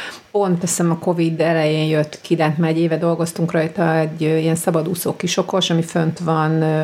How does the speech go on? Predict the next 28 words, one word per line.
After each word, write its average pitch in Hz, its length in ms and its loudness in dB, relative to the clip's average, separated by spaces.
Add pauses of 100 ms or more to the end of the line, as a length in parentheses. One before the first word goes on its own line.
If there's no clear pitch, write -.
online 170 500 2
is, 165 220 -2
és 165 100 -4
meg 160 120 -2
printben 156 400 0
is 160 140 -2
elérhető, 190 560 0 (440)
és 180 180 2
egyébként 190 400 2
pont 180 300 0
ez 175 100 2
is 170 160 0
a 175 60 2
része, 175 360 0
hogy 170 100 0
az 170 120 0
ember, 170 400 2
hogy 180 160 0
egyrészt, 170 400 0
hogy, - 260 -10
hogy, 170 360 0
hogy 170 180 0
hogyan 165 440 0
tervezi 156 540 0
a, 151 360 0
a, 151 840 2
a, 151 80 0 (540)
a 156 420 0